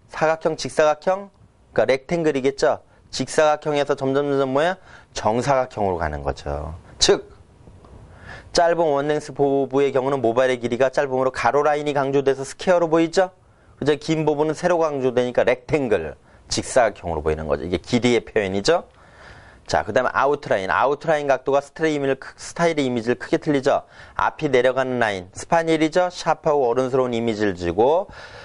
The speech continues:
자, 뒤쪽에서 앞쪽으로 모발 흐름이 이렇게 만들어지죠, 여러분들. 그리고 앞이 올라가는 라인은 귀여우면서 큐트하면서 발랄하면서 뭐야? 앞쪽에서 뒤쪽으로 넘어가죠. 바람머리 생각하시면 되고. 머쉬룸 스타일이나. 그다음 수평 라인은 어때요?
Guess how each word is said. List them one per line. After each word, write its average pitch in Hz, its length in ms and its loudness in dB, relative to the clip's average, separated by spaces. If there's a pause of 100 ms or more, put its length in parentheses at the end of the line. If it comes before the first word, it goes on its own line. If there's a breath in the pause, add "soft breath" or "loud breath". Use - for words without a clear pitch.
(160 loud breath)
자, 87 160 0
뒤쪽에서 147 500 0
앞쪽으로 135 380 0
모발 123 280 0
흐름이 156 360 0
이렇게 110 200 -4
만들어지죠, 113 580 0
여러분들. 113 720 0
그리고 113 200 0
앞이 110 240 0
올라가는 143 460 0
라인은 135 340 0
귀여우면서 135 680 0
큐트하면서 165 720 2 (340 loud breath)
발랄하면서 131 680 0
뭐야? 143 220 0
앞쪽에서 110 460 -2
뒤쪽으로 104 440 0
넘어가죠. 90 320 0
바람머리 107 520 0
생각하시면 85 640 -4
되고. 71 360 -2 (580 loud breath)
머쉬룸 107 380 0
스타일이나. 80 460 -2 (320 loud breath)
그다음 131 200 2
수평 - 420 -2
라인은 160 280 0
어때요? 175 420 -2